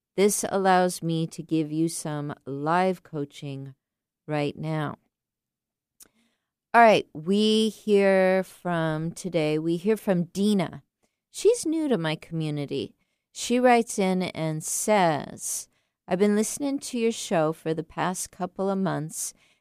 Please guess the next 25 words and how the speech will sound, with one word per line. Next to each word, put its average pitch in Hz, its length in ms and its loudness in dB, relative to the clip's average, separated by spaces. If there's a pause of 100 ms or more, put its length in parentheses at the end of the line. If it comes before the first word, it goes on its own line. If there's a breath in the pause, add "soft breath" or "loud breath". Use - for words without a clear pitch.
(140)
and 165 160 2
I 165 120 2
heard 196 480 2
that 175 220 -2
you 170 120 2
are 170 300 2
offering 160 840 -2 (460)
a 156 360 2 (160)
community 170 1120 -2 (480)
for 170 540 4
new 170 360 0
writers. 165 640 -2 (140)
Can't 240 360 0
remember 202 440 2
what 160 180 2
it's 156 200 -4
called, 156 540 2 (480)
but 185 340 4
hoping 202 460 2
it 180 260 -4
will 175 160 2
deal 165 420 0
with 156 280 -2
today's 147 480 -2
topic, - 600 -4